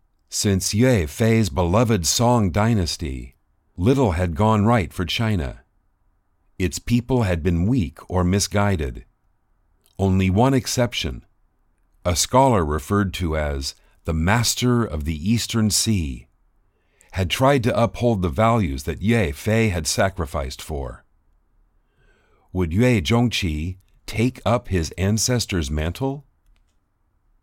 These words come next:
But the younger Yue did not take up arms against the emperor. Instead, he had the messenger arrested,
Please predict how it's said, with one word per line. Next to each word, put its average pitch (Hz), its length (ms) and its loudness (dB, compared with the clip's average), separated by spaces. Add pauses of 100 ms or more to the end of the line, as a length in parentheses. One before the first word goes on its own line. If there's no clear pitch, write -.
(320)
But 95 260 -2
the 92 80 2
younger 101 480 2
Yue 78 520 0 (180)
did 87 240 0
not 120 320 0
take 110 240 0
up 98 160 0
arms 78 420 0
against 80 320 -4
the 90 160 0
emperor. 82 480 -6 (800)
Instead, 95 680 0 (220)
he 123 200 4
had 123 180 2
the 87 80 2
messenger 87 560 2
arrested, 95 580 -2